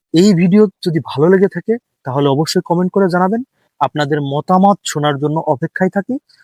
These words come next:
আপনাদের মতামতের উপর ভিডিও বানানোর জন্য অপেক্ষায় থাকি। আপনাদের মতামত অবশ্যই প্রকাশ করবেন।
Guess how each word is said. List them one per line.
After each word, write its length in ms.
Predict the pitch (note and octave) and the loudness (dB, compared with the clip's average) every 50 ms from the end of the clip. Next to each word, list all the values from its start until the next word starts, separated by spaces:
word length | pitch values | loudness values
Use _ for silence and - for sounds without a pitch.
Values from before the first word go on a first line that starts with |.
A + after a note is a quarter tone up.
| _ _ | _ _
আপনাদের 340 | - C3 - D#3 D#3 C#3+ D#3 D3+ | -6 -4 -2 -2 -2 -2 -2 -2
মতামতের 500 | D3 D#3 E3 - G3 G3 G3+ F#3+ A3 G#3+ | -2 -2 0 0 0 0 0 0 0 0
উপর 200 | G3+ G3 A3 G3+ | 0 0 -2 -4
ভিডিও 320 | D#3 A#2+ C3 C#3 C#3 F3+ F3+ | -4 -4 -4 0 2 2 2
বানানোর 360 | E3+ F3 E3+ E3+ E3 E3 D3 | 2 0 -2 0 -2 -2 -2
জন্য 180 | D3+ D3 C#3+ C3+ | -2 -2 0 0
অপেক্ষায় 380 | C3 B2 C#3+ - - F3+ F3 | -2 -2 -4 -4 -4 -4 -2
থাকি। 260 | - F#3+ F3+ - B3+ D#4 _ _ _ _ _ _ _ _ _ _ - | -2 -4 -6 -6 -8 -10 _ _ _ _ _ _ _ _ _ _ -12
আপনাদের 340 | C#3 B2+ - D3+ D3 D3 D3 | -10 -6 -4 -2 -2 0 0
মতামত 400 | D3 D#3 D#3+ - G3+ G3 G#3 G3 - | 0 0 0 0 0 0 0 0 0
অবশ্যই 360 | D3+ C#3+ D#3 E3 - - G3+ | -2 -2 -2 -2 -2 -4 -4
প্রকাশ 300 | - G#3+ - G3+ - - | -4 -4 -8 -8 -6 -2
করবেন। 280 | - A3 G#3+ A3+ C#4 | -2 0 0 0 -4